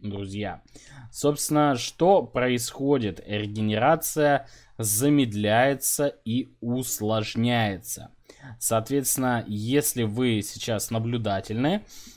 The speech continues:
мы откусываем маленький кусочек пищи и восстанавливаем, грубо говоря, один пиксель, а, от, а,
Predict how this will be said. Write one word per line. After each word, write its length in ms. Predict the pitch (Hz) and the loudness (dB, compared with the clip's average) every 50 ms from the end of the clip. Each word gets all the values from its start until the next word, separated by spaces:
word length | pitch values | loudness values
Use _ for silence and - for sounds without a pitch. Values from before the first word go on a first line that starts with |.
| - - - - - | -20 -20 -16 -6 -2
мы 300 | 113 120 127 147 160 160 | 2 4 6 8 6 6
откусываем 920 | 156 - 120 120 117 - - 160 156 151 - - 135 131 123 113 107 - - | 6 4 0 -2 -2 -4 -4 -4 -2 0 0 2 2 2 2 2 0 -2 -2
маленький 640 | 123 120 135 139 135 127 120 107 101 98 - - 92 | 0 2 2 4 4 4 2 2 0 -2 -6 -10 -12
кусочек 640 | - - 110 110 - - 113 101 - - - - - _ | -8 -6 -6 -6 -4 -4 -4 -4 -4 -8 -12 -14 -14 _
пищи 360 | - 104 104 104 - - 185 | -4 -4 -4 -4 -4 -6 -8
и 200 | 196 - - 156 | -8 -4 -2 -2
восстанавливаем, 880 | 120 117 117 - - 110 104 113 139 160 156 151 151 147 139 127 113 110 | 0 0 -2 -4 -4 -2 0 0 0 2 2 2 2 2 2 2 0 0
грубо 320 | 104 117 120 123 113 104 | 0 0 0 0 0 -2
говоря, 400 | 92 90 95 98 104 117 147 175 | -4 -4 -6 -4 -2 0 0 0
один 480 | 170 - 113 107 104 98 110 131 147 139 | 0 0 -2 -4 -2 -2 -2 -2 -2 -4
пиксель, 640 | - - - 107 107 110 - - - 123 113 110 - - - - - - - | -6 -6 -6 -6 -6 -6 -6 -6 -4 -4 -4 -4 -8 -14 -20 -20 -20 -18 -6
а, 340 | - 104 104 101 98 98 - - | -2 0 0 2 0 -2 -4 -6
от, 400 | 110 113 113 120 117 117 - - _ - | -4 0 2 2 2 2 0 -8 _ -2
а, 560 | 113 110 107 104 101 101 101 98 95 95 92 | 0 0 2 2 2 2 2 0 0 -2 -4